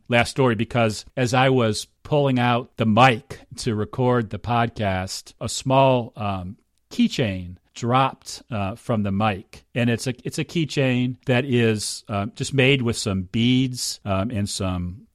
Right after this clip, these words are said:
yarn. And it has, uh, these little, some of the beads are these plastic beads with letters that spell out my name, Robb, R O B B.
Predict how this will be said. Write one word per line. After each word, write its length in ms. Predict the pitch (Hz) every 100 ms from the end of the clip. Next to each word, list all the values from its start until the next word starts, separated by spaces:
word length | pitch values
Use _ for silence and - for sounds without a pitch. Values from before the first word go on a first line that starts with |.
| -
yarn. 640 | 110 110 120 123 120 117
And 160 | 98
it 120 | 98 -
has, 580 | 117 120 113 110 - -
uh, 100 | 95
these 180 | 98 101
little, 260 | 117 98 _ _
some 240 | - 143 139
of 80 | 117
the 80 |
beads 280 | 101 110 107
are 60 | 104
these 160 | 98
plastic 680 | - - 113 110 - 208 -
beads 240 | - 123 120
with 120 | 113
letters 440 | 104 113 113 95
that 80 | 110
spell 340 | - - 110 107
out 140 | 113
my 140 | 104
name, 260 | 98 104 95
Robb, 500 | 101 107 101 92 87 _ 113
R 220 | 113 110
O 340 | 107 104 107 _ -
B 160 | 110
B. 460 | 104 104 101 92 -